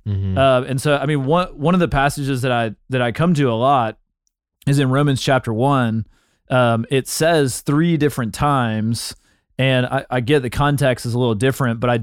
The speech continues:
Speaker 2: but I do think it's indicative of how God relates to sin and sinful people.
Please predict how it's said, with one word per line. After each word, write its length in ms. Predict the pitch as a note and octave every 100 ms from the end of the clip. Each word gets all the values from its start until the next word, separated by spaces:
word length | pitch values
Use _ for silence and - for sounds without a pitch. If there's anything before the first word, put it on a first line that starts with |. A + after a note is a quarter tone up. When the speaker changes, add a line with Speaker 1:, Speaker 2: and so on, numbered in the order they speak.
| G2 _
Speaker 2:
but 120 | A#2+ B2+
I 60 |
do 220 | A#2+ D3+
think 200 | D#3+ E3+
it's 360 | C3+ A2 - - _ _
indicative 560 | C3+ A#2+ C#3 D3 C3+
of 200 | B2 A#2+
how 440 | G#2 B2 B2 A#2+ G#2
God 260 | B2 A#2+ A2+
relates 580 | A#2 G#2+ A2+ A#2 - -
to 280 | - B2 A#2
sin 340 | - A#2+ A2+
and 140 | A2 G#2+
sinful 320 | A#2 G#2+ G2+
people. 500 | D3+ D3 A#2 G#2